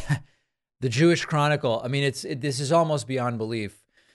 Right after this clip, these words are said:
"It has been determined that Hamas terrorists murdered forty babies, including beheadings." How do, what is there to say about such a headline? Uh, this is from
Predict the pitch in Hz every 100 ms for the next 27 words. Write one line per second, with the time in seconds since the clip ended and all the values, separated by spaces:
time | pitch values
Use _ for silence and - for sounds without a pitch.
0 | _ _ _ _ _ - 160 156 165 156
1 | 151 - 190 202 175 156 139 143 147 160
2 | - - 160 156 147 131 - - - -
3 | - 135 143 156 160 160 - - 147 147
4 | 147 110 123 127 147 147 127 117 - 139
5 | 127 123 107 101 110 95 80 71 - -
6 | _ _ _ _ _ _ _ _ _ _
7 | - 175 196 135 131 - _ 139 208 233
8 | 190 196 - 175 104 - _ _ _ _
9 | _ _ - 127 123 113 143 113 101 113
10 | 95 87 80 76 _ _ _ _ _ 110
11 | 113 110 104 147 147 156 - - 143 135
12 | 131 135